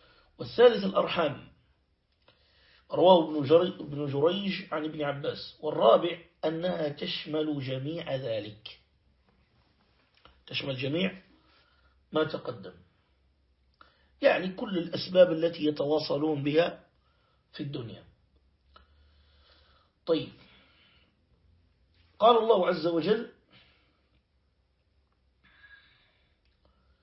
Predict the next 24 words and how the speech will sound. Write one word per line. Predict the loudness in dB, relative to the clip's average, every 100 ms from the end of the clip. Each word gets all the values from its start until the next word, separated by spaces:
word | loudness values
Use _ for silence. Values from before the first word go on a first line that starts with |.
| _ _ _ _ _ -8
"إذ | -2
تبرأ | 2 4 4 4
الذين | 4 2 2 -2
اتبعوا | -2 -4 -2 0 -2
من | -2
الذين | 0 2 2 0
اتبعوا | -4 -2 0 2 2 0
ورأوا | 0 -2 -4 -4
العذاب | -2 6 6 6
وتقطعت | 2 -2 -6 -8 -4 -6 -6 -8
بهم | -10 -10
الأسباب". | -10 -10 2 2 2 -4
وقال | 2 6 6
الذين | 4 2 0
اتبعوا: | -2 -2 0 2 2
"لو | 2 0
أن | -2
لنا | 0 2 2 2
كرة". | 0 -2 -2 -8 -12 -18 -20 _ _ _ _ _ _ _ _ _ _
قال: | 6 8
"والكرة | 8 4 2 2 2 -2 -4
الرجعة | 2 2 2 0 -2
إلى | -4 -2
الدنيا"، | -2 -2 -2 -2 -8 -10